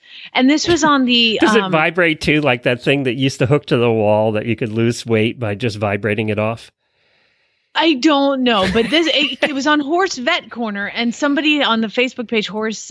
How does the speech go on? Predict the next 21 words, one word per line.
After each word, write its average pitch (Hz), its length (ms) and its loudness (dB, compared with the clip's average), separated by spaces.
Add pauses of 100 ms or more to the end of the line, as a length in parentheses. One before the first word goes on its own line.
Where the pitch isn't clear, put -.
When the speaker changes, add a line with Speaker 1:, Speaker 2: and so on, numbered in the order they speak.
(140)
Speaker 1:
Vet 196 400 -4
Corner, 190 500 -4
and 202 360 0
somebody 247 440 0
posted 220 640 -2
a 202 140 -2
picture 269 420 -2
of 185 140 2
it, 185 200 2
and 214 160 -2
they're 214 120 -2
like, 208 220 0
"Hey, 285 400 0
do 226 220 -8
you 247 80 -2
think 247 200 0
this 254 180 -2
would 202 260 -4
work 285 400 2
for 240 180 -4
my 196 600 0